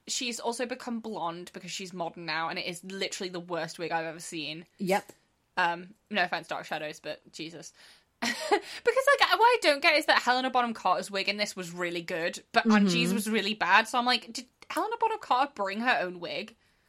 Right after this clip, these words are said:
Speaker 2: Maybe. I wasn't sure if it was a wig or if they'd put, like, things into her hair, you know, when it's half your
Speaker 1: Oh,
Speaker 2: hair.
Speaker 1: maybe, like, extensions.
Speaker 2: I
Speaker 1: Yeah,
Speaker 2: wasn't sure if, like,
Speaker 1: maybe.
Speaker 2: the front was her hair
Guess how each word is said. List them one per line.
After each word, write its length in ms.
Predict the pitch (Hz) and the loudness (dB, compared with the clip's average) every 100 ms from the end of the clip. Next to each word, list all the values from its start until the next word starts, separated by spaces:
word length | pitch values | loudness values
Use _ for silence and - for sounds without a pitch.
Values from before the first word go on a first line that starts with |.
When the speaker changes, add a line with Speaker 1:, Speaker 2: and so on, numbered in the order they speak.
| _ - | _ 0
Speaker 2:
Maybe. 320 | 240 311 247 | 4 4 8
I 160 | - 285 | 10 10
wasn't 300 | 330 359 320 | 10 6 6
sure 140 | 370 | 4
if 100 | 359 | 6
it 60 | 349 | 4
was 100 | 330 | 6
a 100 | 320 | 4
wig 380 | 185 175 185 - | 4 2 2 0
or 140 | 220 | 2
if 140 | 214 214 | 2 2
they'd 220 | 202 190 | 0 0
put, 220 | 208 - | -2 0
like, 220 | 190 185 | 2 0
things 400 | - - 185 185 | -2 -2 2 2
into 320 | - 185 185 175 | 2 -2 -2 -4
her 160 | 175 | -8
hair, 420 | 170 160 165 196 220 _ _ | -8 -8 -4 -4 -6 _ _
you 100 | 196 | 0
know, 80 | 190 | 4
when 120 | 196 | 4
it's 120 | - | 2
half 300 | - 180 180 | 0 0 2
your 100 | - | 4
Speaker 1:
Oh, 60 | 226 214 | 6 6
Speaker 2:
hair. 40 | |
Speaker 1:
maybe, 200 | 208 185 | 4 4
like, 140 | 214 214 | 2 0
extensions. 1000 | - - 180 165 208 156 143 135 - - | -8 -4 -4 -4 -8 -10 -14 -16 -10 4
Speaker 2:
I 120 | 226 | 8
Speaker 1:
Yeah, 60 | 226 | 10
Speaker 2:
wasn't 260 | 233 262 | 10 6
sure 200 | 247 262 | 8 8
if, 100 | 247 | 8
like, 140 | 262 247 | 6 6
Speaker 1:
maybe. 60 | 240 | 6
Speaker 2:
the 80 | |
front 400 | 240 - 214 202 | 4 6 4 4
was 200 | 196 202 | 0 -2
her 140 | 202 185 | 0 0
hair 480 | 185 165 170 170 | -2 -6 -6 -8